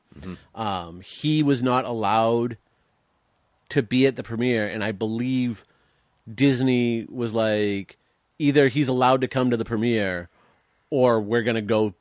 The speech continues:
Speaker 2: someplace else." And I believe they allowed him.
Speaker 1: Wow.
Speaker 2: Um, so yes, there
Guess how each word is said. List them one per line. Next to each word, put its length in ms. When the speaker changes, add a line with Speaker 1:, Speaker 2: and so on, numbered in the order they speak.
Speaker 2:
someplace 500
else." 600
And 120
I 80
believe 220
they 140
allowed 320
him. 280
Speaker 1:
Wow. 300
Speaker 2:
Um, 400
so 120
yes, 360
there 160